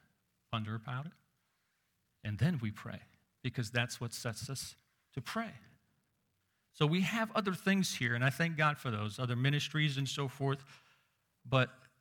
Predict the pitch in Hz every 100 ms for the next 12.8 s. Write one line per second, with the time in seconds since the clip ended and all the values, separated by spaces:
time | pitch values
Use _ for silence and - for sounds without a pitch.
0 | _ 123 117 135 170 185 - 165 110 104
1 | 104 - _ _ _ 135 135 - 107 110
2 | 107 - 151 139 - 104 104 _ _ _
3 | _ _ _ _ - 107 107 104 143 175
4 | - - _ _ _ _ _ _ _ 107
5 | 107 - 110 113 110 117 104 98 104 104
6 | 107 107 110 110 110 143 120 113 107 113
7 | 131 165 110 - 95 - _ _ _ _
8 | _ _ _ _ _ _ _ _ _ _
9 | _ _ - 104 107 113 117 139 127 113
10 | 117 110 113 113 - - 107 113 - 113
11 | - 120 98 92 - _ _ _ _ _
12 | _ _ 117 110 107 101 - -